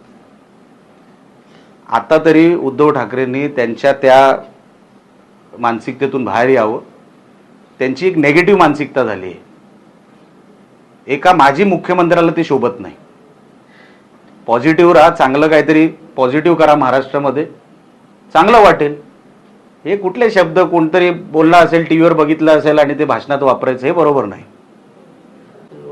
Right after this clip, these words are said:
अजूनपर्यंत मी बोललो स्वबळावर निवडणूक लढणार आणि राणे साहेबांचा परत, म्हणून मी बोललो, मी पावशीचा उल्लेख याच्यासाठी केला. सत्तावीस वर्ष राणे साहेबांनी जिल्हा परिषदवर आपला झेंडा लावला, फडकवला.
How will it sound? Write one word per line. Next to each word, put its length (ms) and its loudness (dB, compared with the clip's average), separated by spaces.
अजूनपर्यंत 580 -2
मी 160 -2
बोललो 200 0
स्वबळावर 640 2
निवडणूक 480 -2
लढणार 400 -4
आणि 220 0
राणे 320 2
साहेबांचा 460 2
परत, 260 2
म्हणून 320 0
मी 80 -2
बोललो, 240 2
मी 80 -4
पावशीचा 480 0
उल्लेख 280 2
याच्यासाठी 420 -2
केला. 340 -2
सत्तावीस 460 -2
वर्ष 260 -2
राणे 320 0
साहेबांनी 500 -2
जिल्हा 220 0
परिषदवर 680 0
आपला 260 -4
झेंडा 320 0
लावला, 340 -2
फडकवला. 460 0